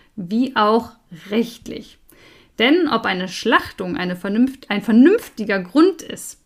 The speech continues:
und hier ein Gruß an die Vegetarier, das darf man definitiv in Frage stellen.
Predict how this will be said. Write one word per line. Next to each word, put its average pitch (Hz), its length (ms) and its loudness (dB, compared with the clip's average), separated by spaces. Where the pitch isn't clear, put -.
und 185 140 -8
hier 240 220 -6
ein 214 160 -6
Gruß 269 340 -4
an 220 220 -4
die 208 100 -8
Vegetarier, 233 800 -2
das 185 300 -8
darf 202 400 0
man 269 280 2
definitiv 214 800 -2
in 196 140 -8
Frage 220 420 0
stellen. - 500 -10